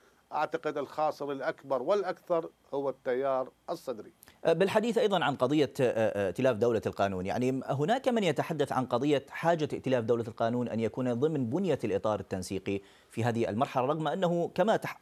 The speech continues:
Speaker 2: تحدثت قبل قليل حصل على عدد مقاعد ربما لم يتوقعه، آه، آه، في هذه الانتخابات. إذن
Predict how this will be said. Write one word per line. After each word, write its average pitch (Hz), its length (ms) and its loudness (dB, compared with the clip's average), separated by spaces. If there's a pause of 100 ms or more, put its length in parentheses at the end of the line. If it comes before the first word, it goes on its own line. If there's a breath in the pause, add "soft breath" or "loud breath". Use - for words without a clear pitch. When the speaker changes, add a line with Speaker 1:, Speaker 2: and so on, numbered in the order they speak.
Speaker 2:
تحدثت 135 380 0
قبل 107 220 0
قليل 127 480 0 (420 loud breath)
حصل 220 260 4
على 156 220 4
عدد 165 260 2
مقاعد 165 540 2
ربما 160 400 2
لم 180 220 2
يتوقعه، 117 880 2
آه، 98 260 2
آه، - 20 0
في 110 160 -6
هذه 104 300 0
الانتخابات. 92 540 -6
إذن 165 240 2